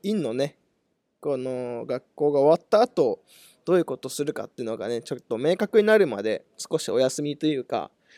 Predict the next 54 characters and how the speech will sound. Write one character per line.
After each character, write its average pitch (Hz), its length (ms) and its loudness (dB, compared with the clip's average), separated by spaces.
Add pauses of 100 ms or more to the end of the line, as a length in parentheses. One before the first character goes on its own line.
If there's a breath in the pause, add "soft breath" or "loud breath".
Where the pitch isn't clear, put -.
(140 soft breath)
不 - 100 -14
定 190 200 10
期 139 140 -8
で 110 80 -4
の 95 120 -8
ね、 127 220 -6
更 139 160 0
新 135 200 -6
に 131 80 -4
し - 100 -2
よ 135 80 4
う 120 40 -4
か 131 120 -6
な 170 160 2
と 117 140 -8
い 113 40 -2
う - 20 -6
ふ - 140 -6
う 110 40 -4
に 101 240 -12
思 120 200 -4
っ 117 40 -8
て - 320 -12
い 117 80 -12
ま 117 160 -6
す。 - 240 -6 (1400 soft breath)
ま 175 220 6
あ、 85 80 -4
も 131 120 -6
ち - 140 -4
ろ 233 80 8
ん 165 40 2
こ - 140 2
の 214 260 4
ポ 175 100 2
ッ - 60 0
ド - 80 -2
キ 247 120 4
ャ 262 40 6
ス - 80 -4
ト 202 60 0
を 170 40 4
始 147 160 -2
め 143 60 -6
た 156 120 -2
時 180 280 -4
は 107 100 -4
ね、 127 180 -2
ほ 139 100 -2
ん 135 80 -8
と 143 120 2
い 135 100 -2
つ - 120 -6
も 123 280 -2